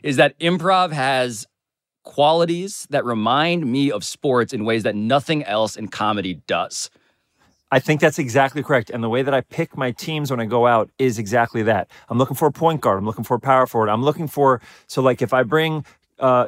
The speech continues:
Speaker 2: different people, I know they have
Speaker 1: Yes.
Speaker 2: different skill sets. So it's like, uh, and I know where I can fit and how I can adjust my skills to better help the team. In improv,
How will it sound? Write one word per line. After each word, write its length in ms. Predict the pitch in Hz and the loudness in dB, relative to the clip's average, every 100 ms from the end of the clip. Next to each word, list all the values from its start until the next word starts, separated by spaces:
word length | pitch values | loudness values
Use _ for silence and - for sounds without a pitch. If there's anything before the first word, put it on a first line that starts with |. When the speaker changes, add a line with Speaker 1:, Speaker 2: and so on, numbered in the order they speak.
| 135 | 2
Speaker 2:
different 360 | 156 170 151 | 0 0 -4
people, 360 | - 190 143 120 | -2 -4 0 0
I 120 | 92 | 2
know 180 | 117 117 | 2 4
they 60 | 131 | 4
have 100 | 120 | 0
Speaker 1:
Yes. 140 | - | -4
Speaker 2:
different 500 | 127 143 - 131 113 | -2 -2 0 -2 -4
skill 340 | - - 175 | -12 0 2
sets. 520 | 156 - - - - - _ | 2 -2 -8 -10 -18 -18 _
So 200 | - 127 | -2 2
it's 200 | 117 - | 2 2
like, 240 | 131 120 - | 2 2 -4
uh, 160 | - 123 | -2 -2
and 180 | 143 131 | -2 0
I 160 | 139 147 | 0 0
know 200 | 143 135 | 0 2
where 120 | 127 | 2
I 140 | 131 | 2
can 180 | 143 131 | 0 -6
fit 220 | - 131 127 | -2 -4 -2
and 120 | 110 | -2
how 160 | 123 | 2
I 80 | 120 | 2
can 140 | 117 113 | 0 -4
adjust 360 | 101 120 - | 2 2 2
my 220 | 117 127 | 0 2
skills 480 | 147 - 117 110 104 | 0 -2 0 2 0
to 100 | - | -4
better 220 | 101 120 | -2 0
help 160 | 110 107 | 2 0
the 80 | 101 | -2
team. 380 | - 110 92 87 | -4 -2 -4 -6
In 200 | 123 156 | -2 0
improv, 600 | 156 143 117 104 101 | 0 -2 2 2 2